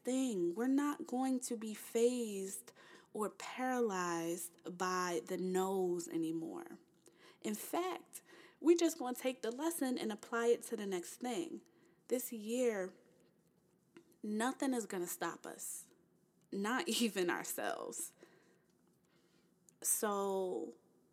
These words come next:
the fifth and, and the final thing that I'll say, I mean, clearly I've really been thinking about this a lot, and I, I could go way beyond five, five ways that I've noticed I've been playing small. But the fifth and final way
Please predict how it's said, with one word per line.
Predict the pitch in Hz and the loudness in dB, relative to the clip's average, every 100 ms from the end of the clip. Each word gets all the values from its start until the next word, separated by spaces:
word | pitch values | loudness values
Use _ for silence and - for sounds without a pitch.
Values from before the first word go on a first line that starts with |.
| _ _ _ _ _ _ - | _ _ _ _ _ _ -8
the | 208 208 | -4 -4
fifth | - - 320 339 339 339 - - - _ _ _ _ _ | -6 -4 4 6 6 4 -10 -20 -20 _ _ _ _ _
and, | 226 220 208 202 196 - - - | 0 2 0 0 -2 -6 -8 -10
and | 208 208 | -6 -4
the | 190 | -6
final | - - 214 220 233 208 | -10 -4 0 0 0 -4
thing | 202 - 180 175 175 | -6 -2 2 2 2
that | 170 - | -2 0
I'll | 175 | -2
say, | 180 165 | -2 -2
I | 156 | 0
mean, | 190 185 170 | 2 2 2
clearly | 262 247 226 180 - - - - | 4 6 8 6 0 -10 -14 0
I've | 196 185 185 | 2 4 4
really | 190 180 | 4 4
been | 170 175 | 6 4
thinking | 175 180 190 185 | 4 2 2 4
about | 180 175 | 4 2
this | 180 - | -4 0
a | 202 | 2
lot, | 170 190 202 - - - - - - | 4 4 4 0 -12 -14 -16 -8 -2
and | 381 | 4
I, | 185 185 | 6 6
I | 180 202 | 4 2
could | 196 | 2
go | 185 180 175 - - | 4 4 6 4 0
way | 180 185 190 185 | 2 4 6 6
beyond | 175 175 170 160 151 180 | 6 6 6 4 0 -2
five, | 175 156 156 170 | 0 0 0 -2
five | - - 226 226 185 | -4 4 6 6 4
ways | 185 175 170 | 4 4 2
that | 160 | 2
I've | 190 180 | 4 4
noticed | 147 - - 170 | 2 -2 -6 -4
I've | 170 | -2
been | 165 | -2
playing | 170 156 165 | 0 -2 -2
small. | - 170 156 | -2 -2 -2
But | - 165 | -4 -6
the | |
fifth | 202 330 339 | -2 -2 0
and | 262 | -2
final | - 220 220 208 185 | -2 -2 0 0 0
way | 180 104 - | 0 -2 -4